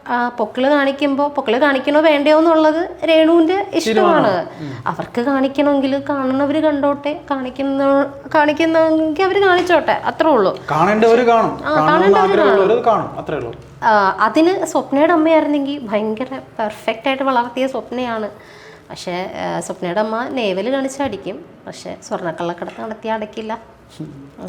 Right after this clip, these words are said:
Speaker 1: സ്വർണ്ണക്കള്ളത്ത-, ആ, ഇങ്ങനെ കള്ളക്കടത്ത് നടത്തിക്കോ മോളെ, ഒരു പ്രശ്നമില്ല, പക്ഷേ നീ പൊക്കിൾ കാണിക്കരുത്. അതാണ് ആ പറഞ്ഞതിൻ്റെ ഒരു ലെവൽ എനിക്ക് ഫീൽ ചെയ്തത്. നീ ഇവിടുന്ന് വേണമെങ്കിൽ എത്ര വേണേലും സ്വർണം കടത്തിക്കോ, നമ്മുടെ രാജ്യത്തെ ചതിച്ചോ, എന്ത് വേണേലും ചെയ്തോ, ഒരു പ്രശ്നമില്ല.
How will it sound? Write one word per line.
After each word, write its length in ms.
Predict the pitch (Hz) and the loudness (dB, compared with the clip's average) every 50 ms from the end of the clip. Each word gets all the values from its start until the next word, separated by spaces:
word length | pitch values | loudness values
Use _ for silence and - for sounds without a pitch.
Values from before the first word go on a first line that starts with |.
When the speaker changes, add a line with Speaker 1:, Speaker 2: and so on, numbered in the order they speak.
| 165 160 - | -14 -12 -10
Speaker 1:
സ്വർണ്ണക്കള്ളത്ത-, 880 | - 196 190 214 220 254 254 262 269 269 - - - 311 311 311 302 - | -8 -6 -6 -6 -4 -2 -2 -2 -2 -4 -6 -2 0 2 2 2 0 0
ആ, 260 | 294 285 277 277 269 | 0 0 0 0 0
ഇങ്ങനെ 180 | 262 269 285 302 302 | 0 -2 -2 0 2
കള്ളക്കടത്ത് 520 | 311 302 320 339 339 392 381 - 427 415 392 | 2 4 4 4 2 0 0 2 2 2 2
നടത്തിക്കോ 380 | 302 262 - 269 233 277 277 | 2 0 0 -4 -2 0 0
മോളെ, 260 | 269 262 247 240 240 | 0 2 0 0 -2
ഒരു 160 | 247 240 233 254 | -2 -2 -4 -4
പ്രശ്നമില്ല, 400 | 269 254 - - 220 196 190 180 | -6 -6 -8 -8 -8 -8 -6 -6
പക്ഷേ 200 | 180 - 269 269 | -6 -6 -6 -4
നീ 80 | 277 | -4
പൊക്കിൾ 480 | 269 277 262 262 - - - 339 359 302 | -4 -6 -6 -8 -8 -2 0 2 2 2
കാണിക്കരുത്. 460 | 214 160 151 - - - - - - - - - - - - - - - - - - | 2 0 -2 -6 -10 -14 -16 -16 -16 -18 -20 -20 -20 -20 -20 -20 -20 -20 -16 -8 -6
അതാണ് 360 | 185 208 233 294 311 339 359 | -4 0 2 2 4 4 4
ആ 140 | 349 349 339 339 | 4 2 2 2
പറഞ്ഞതിൻ്റെ 420 | 330 311 294 294 294 294 277 294 | 2 2 4 4 4 4 4 4
ഒരു 80 | 294 285 | 2 2
ലെവൽ 380 | 262 240 208 190 202 226 240 | 2 2 0 0 0 -2 -2
എനിക്ക് 300 | 226 214 226 220 - 330 | 0 0 0 0 2 0
ഫീൽ 260 | 302 - 285 240 208 185 | 4 4 4 2 4 2
ചെയ്തത്. 540 | 190 180 180 170 175 160 165 151 - 185 - - - - - - - - - - | 0 0 0 -2 -2 -4 -6 -8 -10 -12 -16 -18 -20 -20 -20 -20 -20 -18 -10 -8
നീ 280 | 226 247 254 269 269 | -4 -2 -2 -2 -2
ഇവിടുന്ന് 320 | 254 226 226 233 247 254 254 | -2 -2 -4 -2 -2 -2 -2
വേണമെങ്കിൽ 300 | 254 240 240 247 233 226 | -2 -4 -4 -4 -6 -8
എത്ര 240 | 220 - - 302 | -8 -4 0 2
വേണേലും 460 | 302 294 311 311 302 311 302 302 302 302 | 4 4 4 4 4 4 4 2 2 0
സ്വർണം 320 | 240 214 208 208 214 214 | -2 -2 0 0 0 0
കടത്തിക്കോ, 380 | 202 190 180 180 180 175 185 190 | 0 -2 -2 -6 -6 -4 -4 -4
നമ്മുടെ 260 | 185 170 170 175 180 | -2 -2 -4 -4 -4
രാജ്യത്തെ 520 | 175 165 156 156 156 165 196 196 196 214 | -4 -4 -6 -8 -8 -8 -8 -6 -6 -6
ചതിച്ചോ, 600 | 208 - 202 180 165 165 165 - - 175 175 - - - - - - - - - - - - - | -4 -2 -4 -4 -4 -6 -12 -10 -10 -8 -8 -10 -12 -14 -20 -20 -20 -20 -20 -20 -20 -20 -16 -8
എന്ത് 220 | 180 208 247 277 330 | -4 -2 2 4 6
വേണേലും 360 | 330 311 311 294 285 285 247 | 6 6 4 2 2 0 0
ചെയ്തോ, 280 | 226 196 175 165 165 | 0 0 0 -2 -4
ഒരു 220 | 165 170 170 196 262 | -6 -6 -2 0 0
പ്രശ്നമില്ല. 840 | 262 233 226 185 190 - - - 233 208 190 165 165 165 - - | 2 2 2 0 0 -4 -6 -4 -2 -2 -2 -4 -6 -8 -10 -12